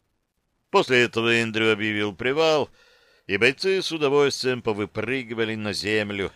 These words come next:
разминая затёкшие ноги. Один из наёмников, крупный негр по имени Мишель, достал из кузова несколько банок с какой-то снедью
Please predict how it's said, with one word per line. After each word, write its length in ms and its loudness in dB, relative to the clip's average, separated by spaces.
разминая 580 -2
затёкшие 640 -4
ноги. 460 -10
Один 380 2
из 180 -2
наёмников, 720 0
крупный 420 -4
негр 360 -2
по 140 -4
имени 380 -4
Мишель, 520 -4
достал 360 2
из 100 -2
кузова 340 -2
несколько 520 -6
банок 420 0
с 120 -6
какой-то 440 -8
снедью 680 -6